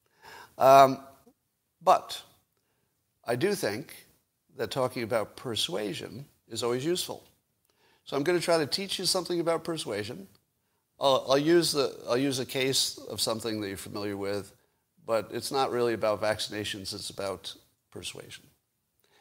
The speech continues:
Now, I believe that persuading on the subject of vaccination is probably unethical, which is why I don't do it directly. People say I'm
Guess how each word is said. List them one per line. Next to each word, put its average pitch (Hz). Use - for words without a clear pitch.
Now, 127
I 160
believe 135
that 117
persuading 123
on 107
the 101
subject 110
of 101
vaccination 101
is 123
probably -
unethical, 120
which 110
is 110
why 101
I 95
don't 95
do 95
it -
directly. 117
People 110
say 104
I'm 98